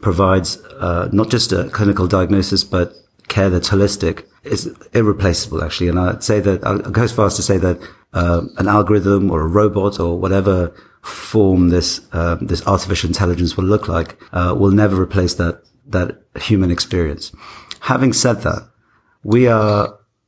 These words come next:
at a re-, a really crucial nexus in, in healthcare, in that there really aren't enough specialists, experts,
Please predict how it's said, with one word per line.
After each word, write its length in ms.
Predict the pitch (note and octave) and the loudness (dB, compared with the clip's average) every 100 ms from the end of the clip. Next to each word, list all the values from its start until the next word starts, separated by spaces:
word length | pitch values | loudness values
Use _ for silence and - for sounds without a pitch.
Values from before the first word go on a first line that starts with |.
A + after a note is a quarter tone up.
| - | -2
at 120 | G#2 | 2
a 80 | G2+ | 2
re-, 340 | G2 G#2 A#2+ | 0 0 0
a 160 | - - | -2 -4
really 220 | A2 A2 | -2 0
crucial 520 | - - C3 A#2 G2+ | 0 2 2 2 2
nexus 640 | F#2 G2+ G#2 - F2 D#2 - | 2 2 0 -2 -2 -2 -2
in, 400 | G2 F2+ F2+ - | -2 -2 -2 0
in 280 | E2+ E2+ | -2 -2
healthcare, 640 | D#2 - F#2 F2 - D#2 D#2 - - - - _ | -4 -4 -4 -4 -6 -8 -8 -16 -20 -20 -20 _
in 160 | - F#2+ | -2 0
that 320 | F#2+ F#2+ A#2 | 0 -2 -2
there 240 | G#2 G2 G2+ | 0 0 -2
really 720 | G2 G#2+ B2 A#2+ G2 - - _ _ _ - | -2 2 4 4 0 -2 -18 _ _ _ -4
aren't 420 | G2 G#2 F#2 - | 0 2 2 0
enough 420 | G#2+ G2+ F#2 - - | 0 0 -2 -8 -6
specialists, 720 | - - G2 - G2+ - - | -4 0 -2 0 -2 -4 -4
experts, 640 | F#2+ - - F#2+ F#2+ - | -2 -2 0 0 0 -4